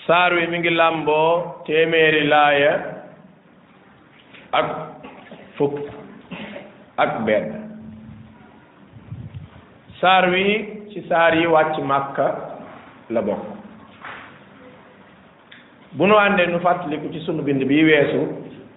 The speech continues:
waxoon nañ ay yëf ci ak laytaay wala préparation bu dër ci nit ki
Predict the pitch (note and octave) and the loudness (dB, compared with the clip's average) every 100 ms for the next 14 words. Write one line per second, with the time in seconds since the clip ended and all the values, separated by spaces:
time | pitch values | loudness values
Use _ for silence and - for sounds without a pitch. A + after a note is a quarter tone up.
0 | - - - A#2 B2 D3 C#3+ C#3+ C#3 C#3+ | -20 -20 -4 -2 2 4 4 4 2 0
1 | C#3+ D#3 D3 D#3+ F3 - - - - - | 0 2 2 0 0 -6 -10 -14 -20 -20
2 | - - - - - - - - - - | -20 -20 -20 -20 -20 -20 -20 -20 -20 -4
3 | E3 F3 E3+ E3 F3+ F#3 D#3+ D#3+ D#3 D3 | 2 2 0 -4 -2 0 2 2 0 0
4 | D3 D3 C#3 C#3+ C#3 D3 D3 D3+ C#3+ C#3+ | 0 2 0 0 0 -2 2 4 4 2
5 | C#3+ D3 C3 B2+ D#3 F3 G3 G3 F#3+ - | 2 0 0 0 2 4 6 4 2 -4
6 | - - - - - - - - - - | -10 -14 -16 -20 -20 -20 -20 -20 -20 -20
7 | - - - D3 D#3+ D#3+ D#3 | -20 -20 -6 0 0 0 -2